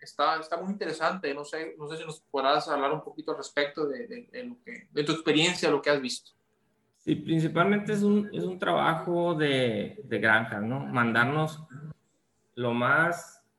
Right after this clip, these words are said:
Speaker 2: estandarizado, la, lo que es el peso de los canales, de los cerdos. ¿Para qué? Para que nosotros,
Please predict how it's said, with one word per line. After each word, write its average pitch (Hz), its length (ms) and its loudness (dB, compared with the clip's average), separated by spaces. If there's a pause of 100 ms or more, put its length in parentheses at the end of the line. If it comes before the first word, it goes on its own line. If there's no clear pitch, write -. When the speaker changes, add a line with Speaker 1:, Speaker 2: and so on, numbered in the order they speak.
(220)
Speaker 2:
estandarizado, 131 1300 -2 (960)
la, 123 260 0
lo 113 240 -2
que 113 160 0
es 113 140 -4
el 147 140 -6
peso 135 380 -2
de 139 120 -2
los 131 160 -6
canales, 156 600 -4 (200)
de 156 140 -10
los 104 140 -14
cerdos. 127 460 -8 (580)
¿Para 127 260 2
qué? 151 120 4
Para 139 340 2
que 139 80 -2
nosotros, 139 840 -2